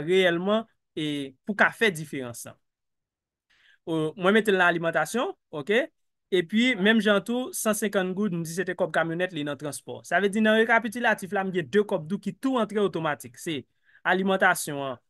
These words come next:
mèm prevo, di prevoi 1.000 gout, mèm di reyel. Sa ve di konkretman gen 250 ki depanse, e ke mou rete 7.750 pou depanse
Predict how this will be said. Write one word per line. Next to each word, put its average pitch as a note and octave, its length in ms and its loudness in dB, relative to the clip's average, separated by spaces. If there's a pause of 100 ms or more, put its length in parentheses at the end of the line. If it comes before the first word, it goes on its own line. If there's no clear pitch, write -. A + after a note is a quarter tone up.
(300)
mèm D#3 80 -6
prevo, E3 60 -2
di E3 100 -2
prevoi E3 320 2
1.000 E3 240 -2
gout, C#3+ 160 -8
mèm D3+ 160 -6
di D3+ 160 -6
reyel. D#3 460 4 (100)
Sa D3 160 -2
ve D#3 80 -4
di C#3+ 160 -14
konkretman E3 600 -4
gen C#3+ 180 -6
250 D#3 600 -6 (100)
ki B2+ 160 -12
depanse, C3+ 480 -6
e D#3 80 -8
ke F3 80 -2
mou D3+ 160 -6
rete F3+ 300 -2 (260)
7.750 F3+ 960 -2
pou A#3 160 -6
depanse E3 400 0